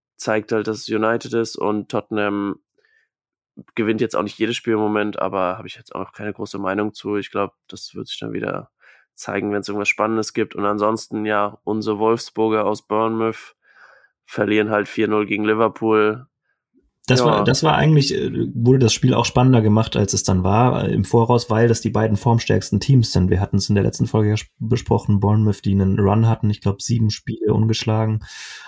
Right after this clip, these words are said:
Speaker 2: Und dann kriegst du halt auch mal so auf die Fresse, ne?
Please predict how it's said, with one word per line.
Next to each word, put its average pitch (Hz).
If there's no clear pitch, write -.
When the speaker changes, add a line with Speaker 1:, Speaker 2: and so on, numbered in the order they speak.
Speaker 2:
Und 104
dann 101
kriegst -
du 101
halt 95
auch -
mal 95
so 92
auf 98
die -
Fresse, 92
ne? 95